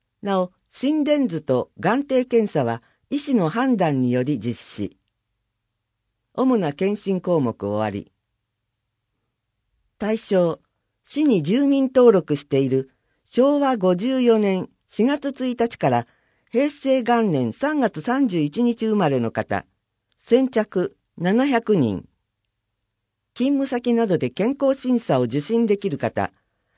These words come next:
六ヶ月以上継続入院されている方などを除く。実施時期、六月から八月、五月中旬に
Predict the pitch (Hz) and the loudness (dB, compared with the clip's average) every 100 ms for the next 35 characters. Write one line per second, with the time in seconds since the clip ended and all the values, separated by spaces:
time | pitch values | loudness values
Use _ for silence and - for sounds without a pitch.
0 | - 185 196 - 269 269 269 240 240 185 | -6 -2 0 0 -2 -2 -2 -4 -2 0
1 | 135 123 220 254 262 254 247 233 233 196 | 0 0 0 0 -2 -2 0 4 4 2
2 | 135 120 139 175 175 165 165 156 165 143 | 0 0 -4 -4 -4 -2 -4 -4 -2 -2
3 | 113 107 101 104 104 123 - 113 - _ | -2 -4 -4 -6 -4 -6 -4 -6 -8 _
4 | _ _ _ _ _ _ _ _ _ _ | _ _ _ _ _ _ _ _ _ _
5 | _ _ _ _ _ - 196 - - 254 | _ _ _ _ _ -2 -2 -2 -6 -4
6 | 196 202 107 - _ _ _ _ _ _ | -4 -6 -8 -10 _ _ _ _ _ _
7 | _ _ - 180 202 285 277 269 - 151 | _ _ -6 -2 0 0 -2 -4 -6 -4
8 | 120 123 - 196 175 156 - 127 - _ | -4 -4 -6 -4 -4 -4 -6 -8 -10 _
9 | _ _ _ _ _ _ _ _ - 262 | _ _ _ _ _ _ _ _ -4 0
10 | 285 247 147 - 208 202 185 180 165 160 | 0 -2 -6 -4 -4 -2 -2 -2 -2 -6